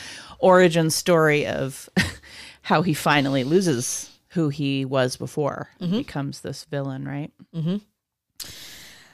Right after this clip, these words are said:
Speaker 2: Yep. Um, when we're still talking symptoms, I guess, here, but
Speaker 1: Mm-hmm.
Speaker 2: another thing that you and I were,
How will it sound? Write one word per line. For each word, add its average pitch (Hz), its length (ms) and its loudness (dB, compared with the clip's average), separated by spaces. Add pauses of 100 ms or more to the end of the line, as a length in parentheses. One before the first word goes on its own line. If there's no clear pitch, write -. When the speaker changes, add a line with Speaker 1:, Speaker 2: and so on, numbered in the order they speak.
(260)
Speaker 2:
Yep. 170 320 -6 (260)
Um, 170 600 0 (2000)
when 180 200 -6 (140)
we're 165 160 -16 (180)
still - 280 -2
talking 151 380 -8
symptoms, 139 540 -8
I 131 100 -8
guess, - 280 -12
here, 143 200 -8
but 196 80 0
Speaker 1:
Mm-hmm. - 80 2
Speaker 2:
another 170 220 -2
thing 156 380 -8 (640)
that 156 120 -8
you 165 200 -4
and 160 100 -4
I 160 220 0
were, 151 500 -4